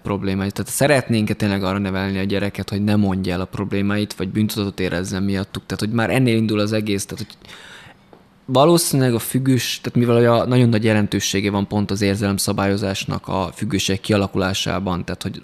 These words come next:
az érzelemszabályozás és zavarok az egyik fő okai a függőségnek, és hogyha képesek vagyunk a gyerek-, gyerekeknek a, legalább azt, hogy az, egyrészt, hogy fölismerje az érzelmeit, másrészt, hogy ki tudja őket fejezni, ezzel egy olyan, olyan hatékony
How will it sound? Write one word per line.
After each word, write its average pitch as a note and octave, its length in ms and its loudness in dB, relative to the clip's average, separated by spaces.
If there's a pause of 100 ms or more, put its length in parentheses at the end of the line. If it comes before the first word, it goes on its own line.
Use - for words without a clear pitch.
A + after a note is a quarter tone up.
az - 160 -8
érzelemszabályozás A#2+ 480 4
és A2 60 2
zavarok A#2 360 2
az G2+ 80 -2
egyik G#2 160 -6
fő A2+ 240 4
okai F#2 360 -2 (160)
a G2 60 -12
függőségnek, F2+ 720 -2
és F#2+ 140 -6
hogyha G#2 400 -4 (480)
képesek C3+ 500 2
vagyunk G#2+ 300 0
a G2+ 40 2
gyerek-, G#2 320 0 (380)
gyerekeknek G#2 600 -2
a, G2 220 -2
legalább G#2 340 -2
azt, G#2+ 160 -6
hogy G#2 100 -2
az, G2+ 160 -6 (160)
egyrészt, A#2 220 2
hogy A#2 120 -4
fölismerje A#2+ 540 2
az G2+ 100 0
érzelmeit, F#2+ 640 0 (180)
másrészt, G#2+ 260 2
hogy - 80 -4
ki B2+ 60 2
tudja C3 280 6
őket A2 220 0
fejezni, G2+ 680 2 (720)
ezzel A#2+ 440 6
egy A#2 200 2 (260)
olyan, C3 380 6 (500)
olyan C3+ 260 4
hatékony G#2+ 680 0